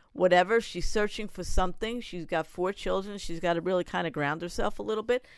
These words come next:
Again, I'm not blaming her 'cause I don't know what her story is. Don't know where she came from. She's, she's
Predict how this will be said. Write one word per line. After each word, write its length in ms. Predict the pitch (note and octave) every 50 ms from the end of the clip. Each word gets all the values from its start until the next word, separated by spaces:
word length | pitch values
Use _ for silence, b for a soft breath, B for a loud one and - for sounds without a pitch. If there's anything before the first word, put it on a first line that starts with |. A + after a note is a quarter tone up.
| b b b
Again, 440 | - F3 D3 F#3+ F3 G3 A#3 C4 B3+ - _ _ -
I'm 180 | - F3 D#3+ E3
not 180 | E3 F3 F3
blaming 300 | F3+ F#3+ G3 G#3 A#3+ B3
her 120 | C4 B3 C4
'cause 160 | - G#3 F3+
I 100 | G#3+ A3
don't 120 | A3 A3+
know 80 | B3 B3
what 140 | G#3+ A#3+ C4
her 120 | D4 D#4+
story 360 | - - - G3+ F3 D#3 D3+
is. 100 | D3+ D3+
Don't 180 | - F3+ F3 F3+
know 80 | F#3
where 180 | F3+ - G3+ G3+
she 140 | G3+ - G#3
came 220 | - - B3+ C4+ C4+
from. 260 | - - - - - b b b b b b b b b
She's, 320 | - - A3 A3+ G3+ -
she's 460 | - - - A3 G#3+ G#3 - - -